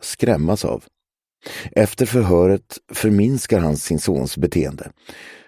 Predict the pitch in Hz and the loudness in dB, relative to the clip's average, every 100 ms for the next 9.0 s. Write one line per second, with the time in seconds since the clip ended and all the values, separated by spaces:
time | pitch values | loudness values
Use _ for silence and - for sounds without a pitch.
0 | - - - 90 101 87 80 73 67 - | -10 -6 2 4 4 4 2 0 -2 -4
1 | - 69 95 104 - - - - - 78 | 0 0 0 -4 -8 -6 -6 -8 -8 -8
2 | 64 - 95 95 73 - 73 71 80 82 | -8 -2 0 2 0 -2 -2 2 2 4
3 | 92 92 80 65 - 87 73 - - 107 | 2 2 2 0 0 0 0 -2 -2 -2
4 | 71 80 87 107 - - - - - - | 0 2 2 -2 -12 -20 -20 -20 -20 0
5 | 101 95 - - - 98 95 87 80 85 | 2 2 -4 -6 -6 -2 2 2 2 2
6 | 73 73 - 67 55 - - _ _ _ | 2 -2 -4 -6 -6 -12 -20 _ _ _
7 | _ _ _ _ _ _ _ - 107 117 | _ _ _ _ _ _ _ 2 4 4
8 | - - - - 123 85 110 - - - | 2 -4 -2 -2 -2 2 0 0 -8 -16